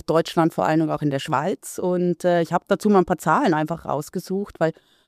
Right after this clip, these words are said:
ein Big Player wie, wie Continental oder auch Bosch, die haben noch viele andere Sparten, mit denen sie Geld verdienen können. Aber so die ganzen kleinen Unternehmen, die irgendwie spezialisierter sind,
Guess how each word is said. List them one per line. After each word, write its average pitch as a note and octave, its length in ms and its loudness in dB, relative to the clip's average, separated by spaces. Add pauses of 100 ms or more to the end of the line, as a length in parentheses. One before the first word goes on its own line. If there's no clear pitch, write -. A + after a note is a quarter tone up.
(120)
ein F#3 120 8
Big - 180 2
Player G3 340 8
wie, F3+ 220 2
wie E3+ 80 2
Continental E3+ 920 4
oder - 220 -2
auch D#3+ 80 -6
Bosch, E3+ 320 -2
die F3 100 -4
haben F3 120 0
noch F3 100 0
viele D#3 220 2
andere F3 200 2
Sparten, - 400 -4
mit D3+ 160 -2
denen C#3 160 0
sie - 80 -8
Geld C#3 240 -4
verdienen C#3 360 -4
können. D3+ 240 -2
Aber D3+ 120 -4
so E3+ 120 0
die D#3+ 80 -10
ganzen E3+ 360 2
kleinen F3 380 4
Unternehmen, F#3 580 2
die E3+ 160 -4
irgendwie E3+ 240 -2
spezialisierter F3 1040 -4
sind, F#3+ 320 0